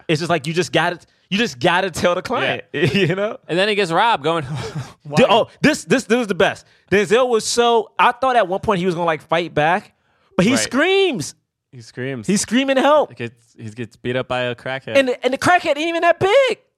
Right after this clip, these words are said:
Speaker 2: Yeah.
Speaker 1: Like, not saying, I
Speaker 2: Skinny
Speaker 1: mean,
Speaker 2: white
Speaker 1: I know
Speaker 2: dude.
Speaker 1: crackheads are strong, 'cause I seen,
Speaker 2: Yeah,
Speaker 1: if y'all
Speaker 2: sure.
Speaker 1: see those
Speaker 2: He had crack
Speaker 1: videos,
Speaker 2: strength.
Speaker 1: you see those videos? I've seen, like, a crackhead get hit by a car and do a flip, and my man just kept walking. It's crazy.
Speaker 2: Yeah,
Speaker 1: It's crazy.
Speaker 2: that's crack strength.
Speaker 1: Um,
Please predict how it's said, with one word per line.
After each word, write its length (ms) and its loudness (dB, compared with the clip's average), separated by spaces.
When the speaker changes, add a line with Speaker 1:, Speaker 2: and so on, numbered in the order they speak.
Speaker 2:
Yeah. 140 -12
Speaker 1:
Like, 160 2
not 140 2
saying, 200 0
I 40 -2
Speaker 2:
Skinny 140 0
Speaker 1:
mean, 80 -6
Speaker 2:
white 220 -6
Speaker 1:
I 100 4
know 120 2
Speaker 2:
dude. 60 0
Speaker 1:
crackheads 360 0
are 60 -6
strong, 300 0
'cause 80 0
I 80 4
seen, 300 -4
Speaker 2:
Yeah, 140 0
Speaker 1:
if 60 2
y'all 120 2
Speaker 2:
sure. 100 -4
Speaker 1:
see 60 2
those 180 2
Speaker 2:
He 60 0
had 100 4
crack 20 0
Speaker 1:
videos, 180 2
Speaker 2:
strength. 320 -10
Speaker 1:
you 80 -2
see 100 -2
those 160 4
videos? 340 0
I've 160 0
seen, 120 -8
like, 340 -2
a 40 -12
crackhead 380 -2
get 120 -6
hit 120 -2
by 120 0
a 40 -4
car 260 -2
and 200 -6
do 100 -2
a 60 -4
flip, 360 -4
and 100 -2
my 60 -2
man 300 -2
just 160 -6
kept 200 -2
walking. 320 0
It's 140 -2
crazy. 440 -2
Speaker 2:
Yeah, 260 -6
Speaker 1:
It's 140 0
crazy. 220 0
Speaker 2:
that's 140 -10
crack 240 -12
strength. 340 -18
Speaker 1:
Um, 380 0